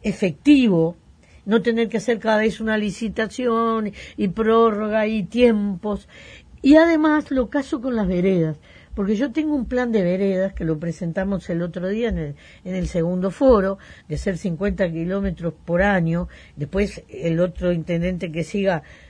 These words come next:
tendrá que continuar <laughs> esa obra. Y entonces cuando yo encuentro en ese plan de veredas que, eh, va a ser a cargo de la intendencia, pero el, el, el propietario frentista, que por ley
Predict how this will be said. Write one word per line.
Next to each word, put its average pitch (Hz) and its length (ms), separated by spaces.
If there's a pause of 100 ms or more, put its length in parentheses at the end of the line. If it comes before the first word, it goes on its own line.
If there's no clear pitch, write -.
(140)
tendrá 170 420
que 151 400
continuar 196 600
<laughs> - 0
esa 226 340
obra. 185 340 (500)
Y 247 140
entonces 311 480
cuando 254 280
yo 302 200
encuentro 240 720
en 202 160
ese 226 180
plan 240 300
de 226 100
veredas 233 480
que, 165 220 (400)
eh, 175 100 (180)
va 220 60
a 214 40
ser 294 220
a 254 120
cargo 320 340
de 262 80
la 233 80
intendencia, 214 760
pero 170 360 (280)
el, 180 240
el, 156 640 (920)
el 170 260
propietario 180 720
frentista, 190 540
que 175 120
por 185 260
ley 220 440